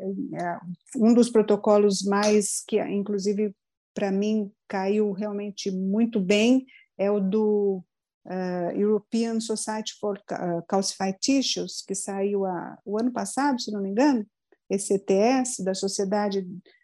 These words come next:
de Ca-, de Tecidos Calcificados Europeia, que faz, assim, um levantamento da literatura muito grande, né, de todos os, os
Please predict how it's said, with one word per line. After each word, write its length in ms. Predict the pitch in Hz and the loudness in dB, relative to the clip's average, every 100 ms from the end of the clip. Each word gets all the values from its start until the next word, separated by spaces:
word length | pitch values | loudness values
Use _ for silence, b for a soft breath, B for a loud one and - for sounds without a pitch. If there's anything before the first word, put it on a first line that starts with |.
| _ - | _ -10
de 100 | 196 | -8
Ca-, 360 | - 190 180 180 | -6 -4 -2 -2
de 260 | 170 180 | 0 0
Tecidos 440 | - 190 - 190 185 | 2 2 2 0 -2
Calcificados 760 | 190 190 - 196 220 180 180 185 | -2 -2 -4 -4 -2 -2 -2 -2
Europeia, 800 | 180 180 - 247 277 226 190 - _ _ _ _ _ _ _ _ _ _ _ | -2 -2 0 2 4 2 0 -6 _ _ _ _ _ _ _ _ _ _ _
que 120 | - 262 | -4 -4
faz, 320 | 247 247 262 | -2 0 0
assim, 340 | 262 - 240 | -2 -4 -6
um 320 | 240 233 226 | -4 -6 -6
levantamento 800 | 226 226 220 226 226 208 226 311 | -4 -4 -4 -6 -6 -6 -6 -4
da 140 | 233 220 | -4 -4
literatura 840 | 208 208 190 185 - 202 233 254 | -4 -6 -6 -8 -4 -2 0 0
muito 360 | 214 294 330 220 | 2 0 0 -2
grande, 520 | 196 196 233 320 240 | 2 2 4 2 2
né, 280 | 208 269 240 | -2 -2 -2
de 180 | 185 190 | -4 -4
todos 320 | 220 214 196 | -2 -2 -2
os, 300 | 202 190 - b b _ _ 190 | -6 -8 -14 b b _ _ -6
os 420 | 180 - - | -4 -4 -8